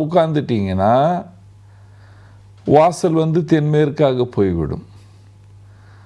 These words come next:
நீங்க தெற்கில் தென்மேற்கில் சவுத் வெஸ்ட்ல உட்காரணும். அதுக்கு முடிஞ்ச அளவுக்கு தென்கிழக்கு in the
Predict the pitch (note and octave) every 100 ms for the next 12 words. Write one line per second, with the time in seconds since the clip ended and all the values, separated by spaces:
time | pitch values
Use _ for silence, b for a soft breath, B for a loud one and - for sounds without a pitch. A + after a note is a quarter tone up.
0 | b b b - E3 F3 F3+ G#3 A3+ -
1 | - - - - F#3+ G3+ G#3+ - - A#3
2 | C#4+ E4 G4+ - - - - F3 F#3 G#3
3 | F3+ C#3+ D#3 A3 C4 B3 - A3 A#3+ D#4
4 | E4 - - E3+ G#3+ F#3 D#3 E3+ D#3+ -
5 | F#3 A#3+ D#4+ F4 - C3 C3 - C3 D#2+
6 | D#2+ B2+ G#3+ - - - - - - -
7 | D3+ F3 G3+ - A3 A#3 - D3+ F#3 A3+
8 | G#3 G#3+ F3 F3+ F#3 A#3 A3 G3+ E3+ F3
9 | D#3+ D#3+ E3+ G3 - - B3 - - -
10 | b b b b D#3 G3 F#3